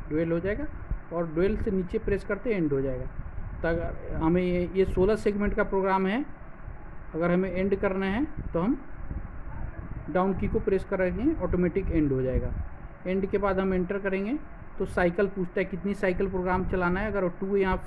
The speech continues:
fresh कर set कर दिए तो two time साइकिल है प्रोग्राम चलेगा। तो one set किया हमने।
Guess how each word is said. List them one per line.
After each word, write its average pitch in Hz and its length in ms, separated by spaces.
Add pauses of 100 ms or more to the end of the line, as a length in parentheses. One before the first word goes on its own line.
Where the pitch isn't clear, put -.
(160)
fresh 185 280
कर - 120
set 185 260
कर 190 160
दिए 202 220 (380)
तो 175 80
two 190 200
time 196 280
साइकिल 180 340
है 208 80
प्रोग्राम 151 380
चलेगा। 131 320
तो 160 160
one 185 180
set 185 280
किया 180 140
हमने। 190 220